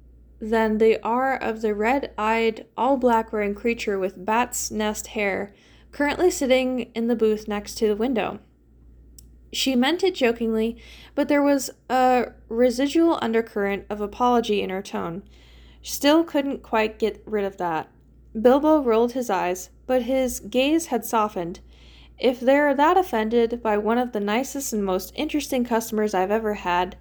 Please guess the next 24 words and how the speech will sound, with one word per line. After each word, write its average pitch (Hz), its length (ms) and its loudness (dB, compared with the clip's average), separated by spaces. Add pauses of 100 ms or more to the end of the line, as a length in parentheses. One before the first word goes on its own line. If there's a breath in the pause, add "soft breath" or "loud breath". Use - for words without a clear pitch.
(140)
they 269 100 2
can 269 160 -2
sod 220 260 2
off 208 340 0
to 202 120 -8
the 196 100 -2
Green 233 460 0
Dragon. 180 500 -4 (1120 loud breath)
Lobelia 220 960 4 (260)
will 254 300 4
be 254 180 0
glad 247 500 2
for 254 140 0
the 240 120 4
customers, 196 640 -6
and 240 160 -2
I'm 254 140 0
sure 277 360 4
it'll 226 320 4
warm 247 380 0
her 254 160 -6
cold, 269 400 -2
dead 233 220 0
heart 202 420 -4